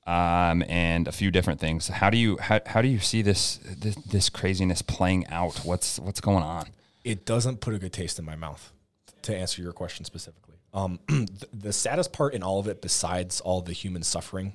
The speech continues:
Speaker 2: and loss that happens from, from the innocent people that are getting killed as we speak right now, is things that we thought were unthinkable five years ago are reality today. And you keep seeing this theme over and over again,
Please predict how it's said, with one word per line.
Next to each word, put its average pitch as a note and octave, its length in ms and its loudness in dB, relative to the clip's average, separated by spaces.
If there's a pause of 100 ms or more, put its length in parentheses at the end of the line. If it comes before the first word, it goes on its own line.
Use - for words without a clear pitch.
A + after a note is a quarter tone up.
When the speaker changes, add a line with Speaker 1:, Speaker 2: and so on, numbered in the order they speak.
(140)
Speaker 2:
and E2+ 180 -20
loss F2 260 -6
that E2+ 120 -6
happens F2+ 340 -8
from, F2 220 -8
from G2+ 200 -4
the F#2 80 -4
innocent F2+ 300 -6
people F2+ 260 -8
that E2+ 140 -6
are F2 120 -8 (220)
getting F#2+ 220 0
killed F#2 240 -4
as F2+ 180 -6
we F#2+ 80 -6
speak - 320 -4
right F2 140 -8
now, E2 260 -12 (300)
is F#2 360 -2 (920)
things C3+ 300 4
that A#2+ 120 4
we A2 180 4
thought G2+ 400 4
were F#2+ 180 2
unthinkable A#2 800 2 (120)
five G2 380 0
years G#2 200 2
ago C#3 460 4
are F2+ 120 4
reality E2+ 500 0
today. C#2+ 260 -8 (840)
And A2+ 140 4
you A#2 60 6
keep F3 180 2
seeing C#3+ 240 6
this G#2+ 160 4
theme G#2 280 0
over F2+ 200 -2
and F2 60 -2
over E2+ 200 -2
again, D2 300 -8